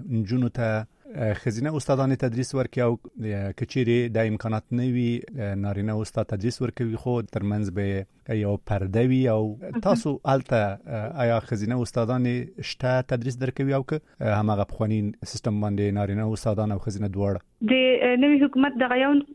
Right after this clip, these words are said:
Speaker 2: قانون همدا ده چې په پوهنتون کې، آه، جنکیان ته ښځینه استادان درس ورکوي او هلکان ته هغه سړي. آه، اما تر اوسه پورې خو زموږ پوهنتون کې، آه، فقط صنفونه د جنکیانو او هلکانو سره جلا کړي دي، ټایمونه سره جلا دي. آه، نور،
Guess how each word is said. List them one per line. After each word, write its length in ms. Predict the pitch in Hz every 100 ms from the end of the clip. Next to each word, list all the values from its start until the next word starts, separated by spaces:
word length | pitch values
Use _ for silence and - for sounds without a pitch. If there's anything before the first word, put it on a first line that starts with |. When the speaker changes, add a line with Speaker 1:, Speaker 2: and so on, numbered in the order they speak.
| _
Speaker 2:
قانون 280 | 240 254 277
همدا 360 | 226 214 262
ده 160 | 302 330
چې 360 | - 262 233 220 214 214 -
په 60 |
پوهنتون 560 | 226 226 226 254 294 285
کې، 200 | 269 262 254 - - - _ _
آه، 60 | 214
جنکیان 560 | 208 247 240 285 285
ته 180 | 285 226
ښځینه 340 | 214 240 240 254
استادان 500 | 254 - 226 233 233
درس 260 | 233 233
ورکوي 320 | 233 214 240
او 180 | 214 208
هلکان 520 | 214 214 208 226 226
ته 100 | 220
هغه 240 | 214 196 208 -
سړي. 200 | 220 233 - - - - -
آه، 360 | 220 233 233 - -
اما 220 | 262 294
تر 100 | 294
اوسه 200 | 311 285
پورې 180 | - 269
خو 120 | 277
زموږ 180 | 269 285 269
پوهنتون 380 | 240 233 285
کې، 280 | 285 262 240
آه، 160 | 226 226
فقط 340 | - 262 269 247 233
صنفونه 380 | 262 240 269 262
د 100 | 226
جنکیانو 480 | 220 233 226 262 254
او 60 |
هلکانو 340 | 233 220 247 247
سره 100 | 247
جلا 240 | 233 226 220
کړي 280 | 240 254 220
دي، 140 | 233
ټایمونه 440 | 226 226 233 254 247
سره 120 | 226
جلا 300 | 202 220 240
دي. 160 | 247 220 - _ - - - - -
آه، 240 | 220 214
نور، 440 | - 233 240 262